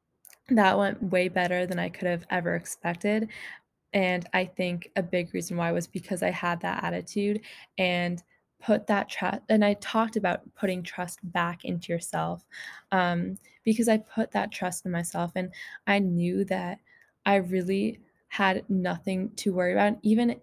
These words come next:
if my worst fears happened, like, I knew that I would be okay. Um, so, yeah, just having that attitude with, like I said, with all things. I applied it to yoga, but you can apply it to really anything. Um,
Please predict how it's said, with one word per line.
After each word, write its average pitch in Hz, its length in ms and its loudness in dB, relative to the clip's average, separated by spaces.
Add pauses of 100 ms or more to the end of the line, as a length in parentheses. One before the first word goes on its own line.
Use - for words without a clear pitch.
if 190 300 0
my 180 180 4
worst 175 500 -2
fears 180 260 -2
happened, 170 460 -4
like, 190 160 -2
I 190 120 2
knew 175 360 2
that - 180 -4
I 170 100 4
would 170 180 2
be 165 180 -4
okay. - 520 -2 (680)
Um, 185 600 2 (120)
so, 226 440 2 (460)
yeah, 185 280 2
just 226 200 0
having 214 380 4
that 208 180 4
attitude 202 680 2
with, 190 160 0 (200)
like 196 200 4
I 196 60 4
said, 190 280 0
with 190 180 -6
all 170 180 0
things. 170 260 -4
I 170 100 2
applied 175 340 0
it 190 100 -4
to - 120 -2
yoga, 220 260 2
but 202 140 -2
you 180 120 -2
can 175 100 -6
apply 170 300 -6
it 170 120 -10
to 170 280 -4 (120)
really 196 260 0
anything. 170 600 -2 (460)
Um, 185 240 2